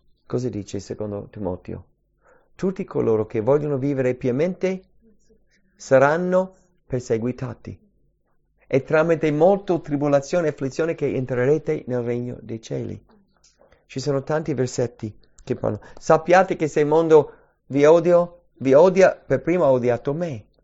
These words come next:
Dio ci consola, però se la nostra sofferenza è causata dal nostro peccato, Dio non ci consola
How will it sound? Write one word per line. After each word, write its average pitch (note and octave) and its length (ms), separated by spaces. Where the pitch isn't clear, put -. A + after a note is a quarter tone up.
Dio F#3+ 520
ci - 440
consola, B2+ 840
però C#3 640
se A3 800
la A#2 120
nostra C#3+ 440
sofferenza B2+ 1000
è C3 160
causata B2+ 720
dal A#2 240
nostro A2+ 500
peccato, G#2+ 920
Dio B2 400
non G#2+ 240
ci - 180
consola G2 640